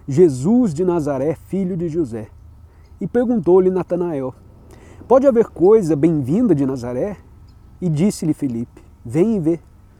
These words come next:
Jesus, vendo Natanael aproximar-se dele, disse a seu respeito: "Eis um verdadeiro israelita em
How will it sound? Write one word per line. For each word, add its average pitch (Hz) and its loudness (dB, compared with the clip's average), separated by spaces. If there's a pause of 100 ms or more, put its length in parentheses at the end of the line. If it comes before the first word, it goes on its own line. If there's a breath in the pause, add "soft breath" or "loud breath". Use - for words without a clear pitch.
(380 soft breath)
Jesus, 147 0
vendo 156 0
Natanael 143 -4 (200)
aproximar-se 160 -2
dele, 165 0
disse 156 -6
a 165 -6
seu 175 -6
respeito: 104 -10 (760 soft breath)
"Eis 220 2
um 208 0
verdadeiro 165 4
israelita 143 -2
em 139 -10